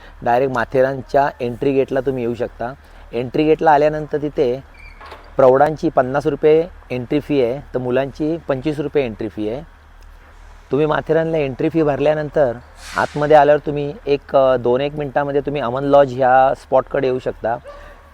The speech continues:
तिथून अमन लॉजकडून तुम्ही माथेरान स्टेशनपर्यंतसुद्धा फक्त तेवढ्या प्रवासामध्ये सुद्धा तुम्ही ट्रेनने येऊ शकता. त्याची तिकीटसुद्धा कमी आहे जर तुम्हाला चालायचं नसेल तर. त्याशिवाय माथेरानच्या गेटवरून तुम्हाला, म्हणजे अमन लॉजच्या इथून तुम्हाला माथेरान मार्केटमध्ये येण्यासाठी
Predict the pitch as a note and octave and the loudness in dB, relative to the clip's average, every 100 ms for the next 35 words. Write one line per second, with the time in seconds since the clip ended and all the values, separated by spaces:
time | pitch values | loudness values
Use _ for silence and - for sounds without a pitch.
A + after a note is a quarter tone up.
0 | - - C3+ E3 E3+ D3 C#3 D#3+ E3 E3+ | -16 -6 -2 -2 -2 -4 -2 -2 0 -2
1 | - D#3+ D#3+ D#3 E3 E3 B2+ C#3+ D3 D#3 | 0 -2 -2 -2 -4 -2 -4 -2 -2 -4
2 | - C#3+ D#3 D3 D3+ D3+ C#3+ D#3 D3 D3+ | -2 -2 -2 0 0 0 -2 -4 0 -2
3 | D3+ - D#3 D3+ C3 D3 D#3 D#3 D3+ D3+ | -2 -4 0 2 4 4 6 4 4 -2
4 | D3 D3+ D3 C3+ C3+ C#3 C#3 C#3 B2+ C3 | -2 -4 -4 -4 -4 -6 -6 -2 -2 -2
5 | C3 B2 A#2+ - A2 D3+ - - C#5 - | -4 -4 -6 -8 -8 -8 -12 -20 -20 -20
6 | - - - C3+ - D3+ D3+ D3 C#3 D#3 | -20 -12 0 0 0 -2 -2 -4 -6 -6
7 | D3 D3 D3 C#3+ B2+ C3+ A2 E3+ - D#3 | -4 2 2 2 -2 -2 -6 -8 -10 -6
8 | B2 C3 B2+ B2+ A2 A2 B2 C3 A#2 A#2+ | -4 -2 -4 0 0 0 -2 -6 -8 -8
9 | A2+ C3+ E3 - - - C3+ C#3+ D#3 D#3 | -6 -8 -10 -18 -16 0 0 2 4 4
10 | D#3+ C3+ B2 C#3+ D3+ C#3 C#3+ C3 C#3 C#3+ | 4 0 -2 -2 -2 -2 -2 0 0 -2
11 | D3 C3+ C#3+ C#3+ D3 D#3+ - - - - | -2 -6 -6 -2 -2 -4 -8 -20 -20 -10
12 | B2 D#3+ C3 C3 D3 D3+ D3 - D3 C#3+ | -2 0 0 -4 0 2 2 2 0 0
13 | D3 C#3+ C#3+ D3+ A#2+ - C#3 C#3+ D3 A#2+ | -6 -2 -2 -2 -4 -2 0 0 -2 -4
14 | A#2 D3 C#3 C#3+ C#3+ C3 C3+ C3+ B2+ C#3 | -2 -2 -2 0 0 0 -4 -6 -4 -6